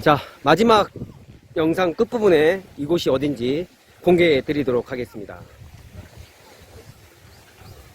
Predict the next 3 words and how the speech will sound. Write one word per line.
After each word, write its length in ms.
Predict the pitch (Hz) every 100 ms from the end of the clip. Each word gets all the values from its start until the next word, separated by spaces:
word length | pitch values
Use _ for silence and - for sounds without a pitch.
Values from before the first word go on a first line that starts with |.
| - - - _ - _ - - - - -
자, 180 | - 147
이제 400 | 143 180 165 170
지금 800 | 160 156 160 165 160 160 160